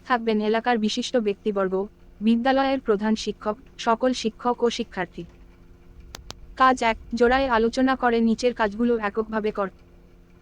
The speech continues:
ক, তোমার প্রাত্যহিক জীবন থেকে বা চারপাশ থেকে বিভিন্ন কিছু সমস্যা খুঁজে বের করে একটি তালিকা তৈরি করো যেগুলো প্রতিকারের জন্য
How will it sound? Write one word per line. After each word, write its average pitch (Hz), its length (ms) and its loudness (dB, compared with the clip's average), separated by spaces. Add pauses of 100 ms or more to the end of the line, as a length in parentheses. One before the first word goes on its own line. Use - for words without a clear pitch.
ক, - 40 -6 (360)
তোমার 285 340 2
প্রাত্যহিক 262 540 -2
জীবন 262 300 2
থেকে 262 240 -2
বা 202 180 0
চারপাশ 226 480 -2
থেকে 254 220 -6
বিভিন্ন 233 380 2
কিছু 254 260 -4
সমস্যা 208 480 -2
খুঁজে 220 240 0
বের 202 220 -2
করে 214 280 0
একটি 226 220 -4
তালিকা 220 360 0
তৈরি 226 280 0
করো 220 220 2
যেগুলো 202 340 0
প্রতিকারের 208 520 -2
জন্য 202 220 2